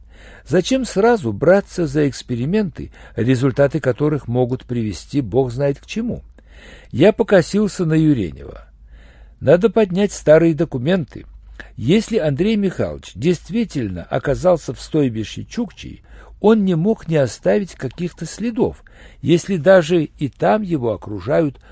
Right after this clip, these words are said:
коротко стрижные ребята в кожаных кухлянках.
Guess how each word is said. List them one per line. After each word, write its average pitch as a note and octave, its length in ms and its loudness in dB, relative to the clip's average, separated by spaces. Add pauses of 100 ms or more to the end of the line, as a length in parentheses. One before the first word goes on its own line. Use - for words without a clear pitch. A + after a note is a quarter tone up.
(120)
коротко D3+ 460 0
стрижные A#2+ 580 -6
ребята F2+ 540 0 (160)
в - 120 -20
кожаных B2 520 -4
кухлянках. - 840 -16